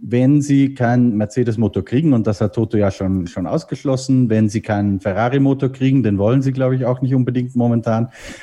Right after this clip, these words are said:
äh, wenn es mit Renault aus irgendeinem Grund nicht klappen sollte, äh, oder man der Meinung ist, äh, es funktioniert vielleicht doch nicht so gut, auch nicht mit Luca De Meo, dem neuen Konzernchef, ähm, und diese Honda-Variante auch nicht funktioniert, ja, was sollen sie denn da machen?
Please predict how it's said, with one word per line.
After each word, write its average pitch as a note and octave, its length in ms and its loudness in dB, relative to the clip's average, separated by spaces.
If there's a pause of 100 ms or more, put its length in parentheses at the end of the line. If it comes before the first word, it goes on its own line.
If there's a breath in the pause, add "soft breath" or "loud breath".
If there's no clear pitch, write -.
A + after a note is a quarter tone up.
äh, G#2+ 340 0
wenn A#2+ 220 0
es A2 140 -2
mit A2+ 200 -2
Renault G#2+ 340 0
aus C3 100 -4
irgendeinem B2 340 2
Grund A#2+ 220 0
nicht A2+ 180 -2
klappen A#2+ 240 -2
sollte, C#3+ 920 -2
äh, - 0 - (140)
oder B2 200 0
man A2+ 220 0
der A2 100 0
Meinung A#2 320 2
ist, A2+ 300 -2
äh, G#2+ 220 0 (180)
es G#2+ 80 -8
funktioniert B2 500 -4
vielleicht A2+ 300 -4
doch C3 160 -4
nicht C#3+ 120 0
so B2+ 100 -10
gut, C#3+ 220 -6
auch A#2 200 -4
nicht B2 100 2
mit A#2+ 140 -2
Luca B2 220 -2
De G#2+ 120 -4
Meo, A2 180 0
dem A2+ 160 0
neuen A2 200 0
Konzernchef, A#2 580 -4 (560 loud breath)
ähm, A2 440 2 (180)
und A3 340 2
diese A#2+ 520 2
Honda-Variante A2 800 0
auch E3 140 -2
nicht C#3+ 160 0
funktioniert, B2 480 -2
ja, A#2 80 -2
was B2 120 -6
sollen C3 120 0
sie B2 80 0
denn A#2 160 0
da G#2 80 0
machen? - 480 -4